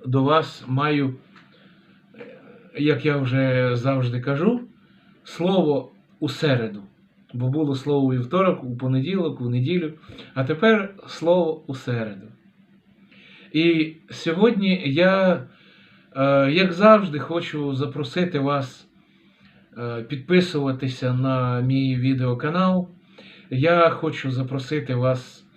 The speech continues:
обов'язково, це дуже, це дуже, дуже для мене цінно, писати ваші коментарі. Я хочу запросити вас,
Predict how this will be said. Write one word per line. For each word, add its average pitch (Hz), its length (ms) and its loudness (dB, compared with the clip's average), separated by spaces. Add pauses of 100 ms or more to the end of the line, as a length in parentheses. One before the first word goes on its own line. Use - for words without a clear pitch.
(200)
обов'язково, 170 1000 2
це 147 180 -6
дуже, 156 520 -2
це 160 120 -4
дуже, 165 540 2
дуже 160 380 -4
для 147 220 0
мене 170 260 0
цінно, 135 600 -6 (800)
писати 160 520 2
ваші 143 340 0
коментарі. 165 760 -2 (840)
Я 185 300 4
хочу 165 460 -2
запросити 151 640 -4
вас, 135 380 -2